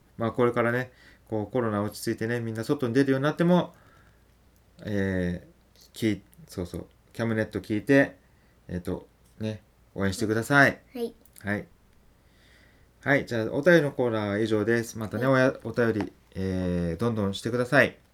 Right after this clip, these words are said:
Speaker 2: はい。
Speaker 1: はい、じゃあ次のコーナー行きましょう。
Speaker 2: はい。
Speaker 1: あ、もう、<laughs> クイズ？
Speaker 2: うん。
Speaker 1: あ、じゃあクイズコーナー、
Speaker 2: はい。
Speaker 1: クイズのコーナー行きましょ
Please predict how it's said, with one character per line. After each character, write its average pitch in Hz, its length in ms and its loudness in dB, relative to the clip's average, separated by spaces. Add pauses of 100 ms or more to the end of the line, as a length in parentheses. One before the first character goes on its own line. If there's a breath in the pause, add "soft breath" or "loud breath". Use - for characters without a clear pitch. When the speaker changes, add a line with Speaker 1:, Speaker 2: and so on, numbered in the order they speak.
(100)
Speaker 2:
は 226 80 -8
い。 214 80 -10 (300)
Speaker 1:
は 107 80 -4
い、 98 40 -4
じ 92 60 -6
ゃ - 20 -8
あ - 20 -10
次 104 200 -8
の 98 80 -4
コ 98 100 -8
ー - 20 -4
ナ 92 60 -4
ー 90 40 -4
行 90 40 -10
き 104 60 -10
ま 110 100 -4
し 113 100 -6
ょ 113 220 -2 (100)
う。 - 60 -10
Speaker 2:
は 240 60 -4
い。 - 40 -14 (1700)
Speaker 1:
あ、 107 120 -2
も 101 220 0
う、 92 40 -4 (100)
<laughs> 120 160 -8
ク - 140 2
イ 120 40 4
ズ？ 127 240 -2 (200)
Speaker 2:
う 254 80 -6
ん。 202 160 -10
Speaker 1:
あ、 98 100 -4
じ 101 80 -2
ゃ - 60 -12
あ - 80 -6
ク 147 60 4
イ - 20 0
ズ 117 100 0
コ 95 60 -10
ー - 80 -16
ナ 113 60 2
ー、 - 20 -2
Speaker 2:
は 90 80 -10 (460 soft breath)
い。 - 20 -12
Speaker 1:
ク 110 80 -4
イ - 20 -4
ズ 90 100 -14
の 87 80 -6
コ 85 60 -8
ー 80 40 -8
ナ 80 80 -8
ー - 20 -10
行 - 60 -16
き 92 60 -12
ま 95 100 -4
し 95 100 -10
ょ 90 120 -6